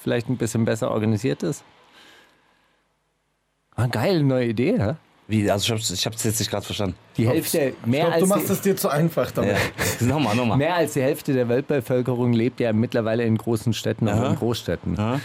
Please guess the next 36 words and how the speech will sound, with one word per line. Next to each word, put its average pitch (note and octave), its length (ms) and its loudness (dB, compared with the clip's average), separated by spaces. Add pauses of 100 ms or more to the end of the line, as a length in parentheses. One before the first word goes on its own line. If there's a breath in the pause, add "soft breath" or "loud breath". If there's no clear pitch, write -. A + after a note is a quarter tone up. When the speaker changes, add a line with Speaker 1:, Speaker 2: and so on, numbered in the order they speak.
(200 loud breath)
Speaker 1:
Ja, F3 300 -2 (100)
da A2 100 -2
könnte C3 260 -2
man C3+ 160 0
ja C3+ 140 2
jetzt B2+ 220 0
irgendwie B2 520 0
sagen, B2+ 520 0
Speaker 2:
Ja, G#2 100 -2
aber C3 80 2
Speaker 1:
ja, B2+ 40 2
Speaker 2:
das A#2+ 100 0
braucht B2+ 260 0
ja A#2+ 40 2
seine A2+ 200 2
Zeit, B2+ 240 0
bis G2+ 120 -8
die A2 100 -4
Leute, B2 280 0
die G#2 140 0
ja F#2+ 320 2
vom G#2 200 0
Land C3+ 220 -2
kommen, A2+ 240 2
in, G2+ 320 -2
die G2 80 -4
in G2 100 2
die F2+ 60 0
Stadt B2+ 260 -2
ziehen, A#2+ 320 0
bis G2 200 -2
die F#2+ 140 -2
das F#2+ 160 -2
auch F#2 140 -2
lernen, G#2 320 0
ne? G2+ 180 -2